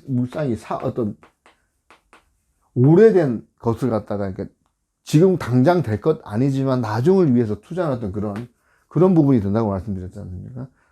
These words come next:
근데 이분 같은 경우에는 지금 그 어떤 화장품 관련된, 화장품 관련된 판매에 있어서 어떤 그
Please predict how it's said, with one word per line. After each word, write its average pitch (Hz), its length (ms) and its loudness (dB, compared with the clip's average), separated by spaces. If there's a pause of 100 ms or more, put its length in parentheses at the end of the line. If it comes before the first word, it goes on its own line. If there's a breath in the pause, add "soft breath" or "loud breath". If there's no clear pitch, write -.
(100)
근데 110 180 -2
이분 131 300 0
같은 117 280 -4
경우에는 104 420 -6
지금 98 340 -10
그 92 500 -8 (220)
어떤 90 340 -8 (200 soft breath)
화장품 196 560 0
관련된, 95 560 -4 (120)
화장품 139 460 -6
관련된 104 560 -4 (1300)
판매에 170 520 2
있어서 117 580 -4 (420)
어떤 98 220 -16
그 90 460 -8